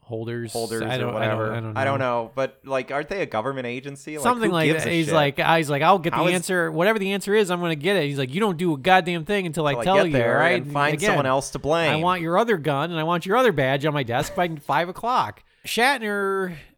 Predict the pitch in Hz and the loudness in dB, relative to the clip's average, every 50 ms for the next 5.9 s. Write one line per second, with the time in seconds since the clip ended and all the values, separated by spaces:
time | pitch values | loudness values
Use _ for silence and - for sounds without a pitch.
0 | _ - 185 220 208 - 208 190 175 180 180 175 - - 156 160 160 143 123 143 | _ 2 2 2 2 2 -2 0 0 0 -2 -2 -4 -2 0 0 0 0 0 2
1 | 170 190 202 180 175 160 151 135 - 143 160 175 180 156 156 151 139 135 147 151 | 2 2 2 2 0 -4 -4 -4 -2 0 2 2 0 0 -2 -6 -2 0 0 0
2 | 147 143 123 131 123 120 107 110 107 95 90 87 87 90 90 - - 107 98 101 | 0 -2 -2 -2 -2 -2 -4 -4 -6 -6 -6 -8 -12 -14 -14 -14 -14 -14 -14 -16
3 | 98 - - - - - - - 101 - - - 131 - 131 139 131 - 135 113 | -18 -20 -20 -20 -20 -20 -20 -20 -20 -20 -18 -18 -16 -12 -12 -12 -12 -12 -12 -10
4 | - 143 143 147 131 127 - - 131 160 196 202 190 - 202 196 190 190 185 - | -6 -4 -4 -4 -4 -6 -8 -6 -4 -2 -2 -2 -2 -2 -2 -2 -2 -2 -4 -6
5 | - - - 120 113 117 120 120 117 127 127 123 127 123 123 117 107 | -12 -10 -6 -4 -2 -2 -2 -4 -6 -8 -6 -4 -4 -4 -4 -6 -8